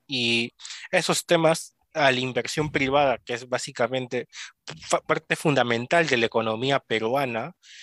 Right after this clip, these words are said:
los está ahuyentando. Algunos se animarán, otros no, pero los empresarios no ti-, no se sienten seguros en el país. Y, eh, si bien no todo es responsabilidad de Pedro Castillo, pero esas declaraciones, esas contradicciones,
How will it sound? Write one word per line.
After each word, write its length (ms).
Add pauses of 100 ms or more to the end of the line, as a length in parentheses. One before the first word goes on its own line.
(120)
los 300
está 180
ahuyentando. 880
Algunos 560
se 160
animarán, 600
otros 420
no, 140
pero 420 (400)
los 220
empresarios 680
no 260
ti-, 180
no 140
se 360
sienten 400
seguros 520
en 60
el 100
país. 420 (380)
Y, 340 (140)
eh, 100 (180)
si 180
bien 280
no 140
todo 160
es 80
responsabilidad 540
de 40
Pedro 260
Castillo, 520 (280)
pero 300
esas 260
declaraciones, 800
esas 280
contradicciones, 880